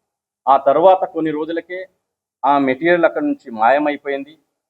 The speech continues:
ఈ మెటీరియల్ మాయమవడంతో మేము సదరు అధికారులను అడిగి తెలుసుకోవడం జరిగింది. అధికారులు ఇచ్చిన జవాబు ఏంటంటే అక్కడ ఉన్నటువంటి కాంట్రాక్టర్ హెల్త్ ఇష్యూస్ పైన అంటే అస్వస్థతకు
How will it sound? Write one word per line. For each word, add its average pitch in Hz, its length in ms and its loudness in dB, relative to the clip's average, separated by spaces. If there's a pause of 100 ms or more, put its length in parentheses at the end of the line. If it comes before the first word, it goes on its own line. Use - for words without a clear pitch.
(800)
ఈ 135 80 -2
మెటీరియల్ 175 400 2
మాయమవడంతో 160 840 0 (120)
మేము 156 480 -8 (200)
సదరు 160 280 2
అధికారులను 160 720 0 (1080)
అడిగి 147 180 -2
తెలుసుకోవడం 151 580 0
జరిగింది. 139 440 -6 (1200)
అధికారులు 170 420 2
ఇచ్చిన 160 180 -10
జవాబు 147 360 2
ఏంటంటే 147 340 -8
అక్కడ 147 180 -8
ఉన్నటువంటి 151 440 -8
కాంట్రాక్టర్ 147 760 -2 (680)
హెల్త్ 156 260 -4
ఇష్యూస్ 143 400 -4
పైన 120 180 0
అంటే 113 220 -2
అస్వస్థతకు - 640 -6